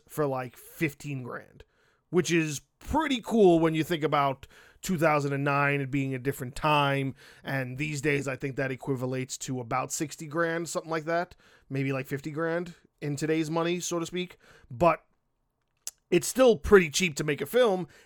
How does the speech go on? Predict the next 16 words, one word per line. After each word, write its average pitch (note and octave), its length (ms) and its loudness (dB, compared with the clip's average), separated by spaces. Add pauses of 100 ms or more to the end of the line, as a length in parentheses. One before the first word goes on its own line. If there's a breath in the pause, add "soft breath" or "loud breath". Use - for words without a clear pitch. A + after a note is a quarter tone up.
(140 soft breath)
and F4+ 220 -4
to A#3 60 -2
make G#3 160 2
a F3 60 -4
film G3 220 -2
that's D#3+ 180 -2
as D#3+ 240 -2
good D3+ 380 4
and D3 160 -2
as C#3 160 0
compelling D3+ 500 0
as C3 140 -2
Paranormal C3 480 -2
Activity. F#3 480 -2 (640 soft breath)
Compelling E4 500 2
enough G#3+ 500 2